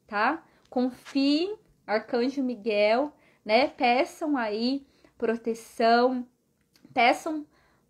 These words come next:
é, peçam do universo, peçam da espiritualidade força pra que vocês vão além do medo. E se acostumem, tá, gente? A olhar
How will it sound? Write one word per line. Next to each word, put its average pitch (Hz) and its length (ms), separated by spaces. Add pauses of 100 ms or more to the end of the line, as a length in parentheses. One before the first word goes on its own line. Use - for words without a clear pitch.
(240)
é, 202 540 (400)
peçam 262 640 (220)
do 240 160
universo, 247 880
peçam 285 500
da 247 120
espiritualidade 233 1080 (140)
força 262 720 (320)
pra 226 140
que 247 160
vocês 269 580
vão 247 420
além 262 440
do 370 120
medo. 220 460 (420)
E 254 80
se - 160
acostumem, 320 840 (140)
tá, 277 240
gente? 247 440
A 240 80
olhar 254 640